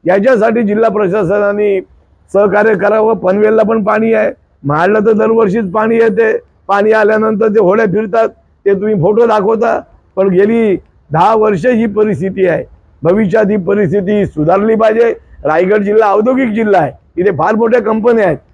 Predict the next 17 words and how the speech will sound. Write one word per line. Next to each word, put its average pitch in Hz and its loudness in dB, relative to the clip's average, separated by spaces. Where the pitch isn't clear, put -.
पण 214 0
रस्ते 240 0
अरुंद 226 0
आहेत, 175 2
पाणी 226 0
जायचे 220 2
मार्ग 220 0
बंद 214 0
होतात. 180 -2
मग 175 0
ह्याच्यावर 220 0
सरकार 196 0
कधी 226 0
उपाययोजना 220 0
करणार? 185 -2
तर 180 4
माझी 190 0